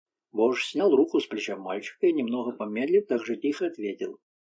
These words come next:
«Мы будем внимательны. Идём». Они стали подниматься по склону. Сын осторожно ступал вслед, вслед за отцом. Отец выбрал путь, где под ноги попадались только голые скалы,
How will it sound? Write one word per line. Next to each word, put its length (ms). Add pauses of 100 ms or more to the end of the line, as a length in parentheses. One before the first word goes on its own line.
(340)
«Мы 360
будем 300
внимательны. 840
Идём». 380 (880)
Они 220
стали 260
подниматься 540
по 120
склону. 580 (340)
Сын 260
осторожно 720
ступал 380
вслед, 440
вслед 380
за 140
отцом. 420 (1080)
Отец 380
выбрал 380
путь, 360 (120)
где 280
под 280
ноги 260
попадались 600
только 320
голые 340
скалы, 580